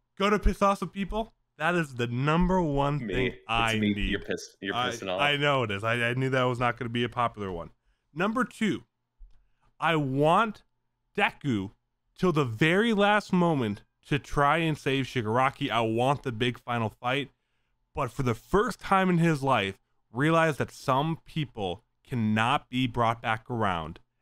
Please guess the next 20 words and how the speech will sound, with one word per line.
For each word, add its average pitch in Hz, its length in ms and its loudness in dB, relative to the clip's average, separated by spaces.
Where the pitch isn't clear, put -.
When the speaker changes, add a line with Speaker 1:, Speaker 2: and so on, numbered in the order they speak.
Speaker 1:
and 104 100 -16
has 123 540 -2
to - 180 -6
actually 110 440 -6
end 90 240 -14
him. - 140 -20
Because 123 140 -4
I 131 80 0
think 165 320 0
that 147 260 -4
is 127 160 -2
a 107 140 -4
final 180 760 -2
conclusion 120 680 -4
to 113 100 -10
Deku's 135 480 -6
arc 110 240 -8
that 107 100 -8
he 101 120 -4
hasn't. 87 380 -14